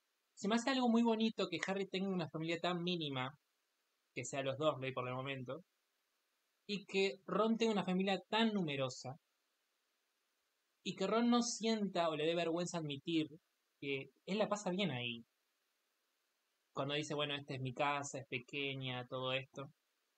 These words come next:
Pero a Harry le encantó. Me gusta que un libro infantil hable, hable de perspectivas, incluso infantiles, literalmente, ¿no? De lo que un chico tiende a pensar y después otros ojos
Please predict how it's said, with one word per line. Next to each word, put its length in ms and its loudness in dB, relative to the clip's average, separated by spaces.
Pero 140 2
a 100 -6
Harry 220 4
le 100 0
encantó. 540 -4
Me 140 2
gusta 320 2
que 240 0
un 160 2
libro 180 2
infantil 400 0
hable, 400 0
hable 240 0
de 160 0
perspectivas, 840 -2
incluso 320 -4
infantiles, 540 0
literalmente, 680 -6
¿no? 120 -20
De 100 -2
lo 180 0
que 80 -10
un 100 -4
chico 400 -2
tiende 240 0
a 60 0
pensar 680 0
y 140 -8
después 380 -8
otros 320 -4
ojos 260 -8